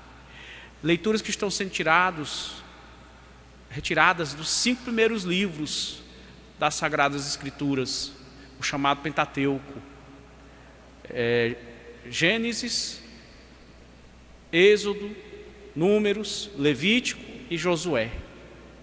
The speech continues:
Então nós estamos, o, o liturgista está nos dando um apanhado dos cinco primeiros livros. Então estejam atentos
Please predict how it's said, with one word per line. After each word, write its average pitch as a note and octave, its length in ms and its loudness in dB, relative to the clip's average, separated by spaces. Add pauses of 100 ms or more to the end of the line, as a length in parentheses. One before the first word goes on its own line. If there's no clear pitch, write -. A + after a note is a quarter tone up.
(1600)
Então C3+ 140 -4
nós C#3+ 180 2
estamos, D#3 560 -2 (360)
o, C#3 120 -6 (180)
o D3 60 0
liturgista D3+ 720 2
está D3+ 240 0
nos D#3+ 160 -4 (300)
dando E3+ 320 2
um E3+ 80 4
apanhado F3 840 2 (680)
dos D3+ 160 -6
cinco D#3+ 300 0
primeiros E3+ 380 0
livros. D#3 520 0
Então E3+ 240 0
estejam G3 380 2
atentos D#3 800 -2